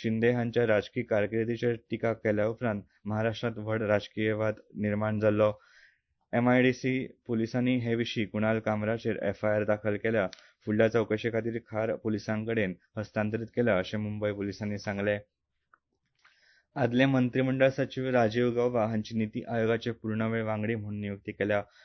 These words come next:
झारखंड कॅडरचे एकोणीसशे ब्यायंशीच्या बॅचचे भारतीय प्रशासकीय सेवेचे अधिकारी गौबा हे दोन हजार एकोणीस ते ऑगस्ट दोन हजार चोवीस मजगती पाच वर्सां खातीर मंत्रिमंडळ सचिव आशिल्ले. तांणी कोव्हिड एकोणीस प्रतिसाद आनी आर्थीक सुदारणा धोरणांसयत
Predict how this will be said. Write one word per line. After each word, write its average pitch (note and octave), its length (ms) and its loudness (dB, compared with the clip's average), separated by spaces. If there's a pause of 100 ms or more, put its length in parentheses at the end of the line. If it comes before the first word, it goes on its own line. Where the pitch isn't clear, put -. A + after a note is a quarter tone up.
(200)
झारखंड A2 440 2
कॅडरचे A2 500 0
एकोणीसशे A2 520 -4
ब्यायंशीच्या G#2 680 -2
बॅचचे G#2+ 420 0
भारतीय A2 520 -2
प्रशासकीय A2 640 -2
सेवेचे G#2 340 0
अधिकारी G#2+ 440 2
गौबा A2 380 0 (400)
हे A2+ 140 2
दोन A#2 200 -4
हजार A2 120 0
एकोणीस A2 440 -4
ते A#2 320 -2 (400)
ऑगस्ट A2 440 0 (520)
दोन A2 280 0
हजार A#2 140 4
चोवीस A2+ 420 0
मजगती G#2+ 460 0
पाच A2 260 -4
वर्सां A2+ 380 -4
खातीर A#2 240 -4
मंत्रिमंडळ G#2+ 600 -2
सचिव G#2+ 360 -2
आशिल्ले. G#2+ 440 0 (380)
तांणी B2 200 4
कोव्हिड B2 320 2
एकोणीस B2 400 0
प्रतिसाद A#2 520 -4
आनी A2+ 260 -4
आर्थीक G#2 340 -2
सुदारणा A2+ 400 -2
धोरणांसयत G#2+ 640 -2